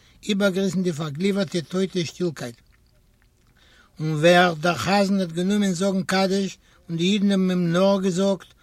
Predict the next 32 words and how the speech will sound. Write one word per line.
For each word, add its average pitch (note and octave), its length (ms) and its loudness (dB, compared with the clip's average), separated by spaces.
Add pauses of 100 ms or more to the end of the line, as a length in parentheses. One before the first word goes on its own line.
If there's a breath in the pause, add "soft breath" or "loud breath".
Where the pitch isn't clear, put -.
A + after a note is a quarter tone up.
(200 soft breath)
האט D#3 120 -12
זיך D3+ 160 -8
דער D3+ 160 -4
זאל F#3 380 2
צעוויגט D#3+ 800 -4
ווי F3 200 -4
פון F3 260 -10
אהער F3 320 -2
געווען. D#3+ 420 -4 (1160 soft breath)
נאכדעם, G#3+ 420 2
ווי F#3+ 120 2
מען F3 120 0
האט E3+ 100 0
פארגעשטעלט F#3+ 640 -2
דעם D#3 140 -6
געטל F3 460 -2
פון D3 340 -8
עולם, F3+ 340 -2 (460 soft breath)
האט C#3+ 220 -8
ער A3+ 140 4
באקומען G3+ 460 -2
דאס E3 180 -4
ווארט. D#3+ 320 -4 (640 soft breath)
ער D3 100 -6
האט D#3+ 100 -4
גערעדט F3+ 460 0
וועגן G3 180 -2
די E3 120 -6
גרעסער G3 560 -2
ליידן G3 380 0
און D#3 180 -6
פיין, F#3 400 0